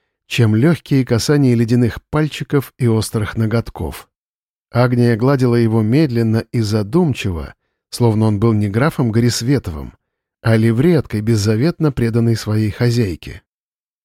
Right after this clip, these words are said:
Август понимал, что большая часть из написанного в письме — была всего лишь художественным допущением Свирида Петровича,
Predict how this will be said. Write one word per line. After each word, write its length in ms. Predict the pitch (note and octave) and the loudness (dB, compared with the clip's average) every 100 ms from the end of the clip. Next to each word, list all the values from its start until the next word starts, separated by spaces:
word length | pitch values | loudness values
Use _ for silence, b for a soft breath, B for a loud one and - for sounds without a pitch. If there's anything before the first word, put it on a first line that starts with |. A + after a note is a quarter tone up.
| - | 0
Август 400 | B2 G#2+ A2+ - | 0 2 0 0
понимал, 460 | A2+ A#2 B2 F3 | 2 4 4 2
что 200 | B2 - | 0 -2
большая 380 | G#2+ A#2+ - A2 | 0 0 2 0
часть 300 | G#2 B2+ - | 2 0 0
из 80 | A2+ | 0
написанного 580 | A#2 G#2+ A#2 A2 G#2+ F#2 | 0 0 -2 -2 -2 -4
в 80 | - | -4
письме — 480 | G#2+ - C3+ E3+ - _ _ _ _ | -6 -2 0 0 -2 _ _ _ _
была 320 | G#2 B2 E3 | 0 2 2
всего 240 | - D#3 D3+ | 2 2 4
лишь 180 | C3 | 2
художественным 720 | - B2+ D3+ E3+ D3+ D3 C#3 B2 | 0 0 2 2 2 2 2 2
допущением 640 | A2+ A#2+ - C3 C3+ C3 | 0 0 0 2 2 2
Свирида 380 | - B2+ C3+ C3 | 2 2 2 0
Петровича, 680 | D3+ E3+ C#3 D#2+ - - | 0 0 0 -2 -8 -12